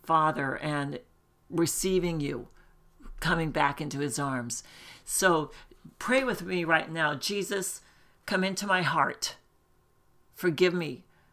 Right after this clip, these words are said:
for my sins. And thank you for dying on the cross.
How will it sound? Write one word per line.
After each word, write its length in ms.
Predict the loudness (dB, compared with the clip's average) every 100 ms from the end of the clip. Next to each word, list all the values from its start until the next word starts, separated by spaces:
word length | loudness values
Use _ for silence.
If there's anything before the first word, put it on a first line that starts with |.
| _ _
for 140 | -2
my 180 | 0 0
sins. 640 | -2 -2 -2 -4 -8 -10 -14 _ _ _ _ _ _ _ _ _ _ -2
And 220 | 0 0
thank 360 | 2 2 2 -2
you 80 |
for 140 | -4 -2
dying 320 | 0 0 -2
on 100 | -6
the 60 | -8
cross. 640 | -8 -10 -10 -8 -10 -10